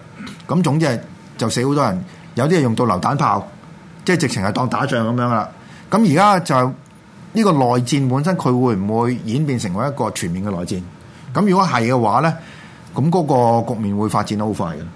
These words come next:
快嘅意思就係話好快知道個結果咯。嚇。噉但係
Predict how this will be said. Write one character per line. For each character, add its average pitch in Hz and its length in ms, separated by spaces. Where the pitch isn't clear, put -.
快 135 160
嘅 135 80
意 131 80
思 131 140
就 131 60
係 110 60
話 101 80
好 107 60
快 113 220
知 135 120
道 107 80
個 95 60
結 87 160
果 87 200
咯。 92 80
嚇。 90 160
噉 208 140
但 165 160
係 139 260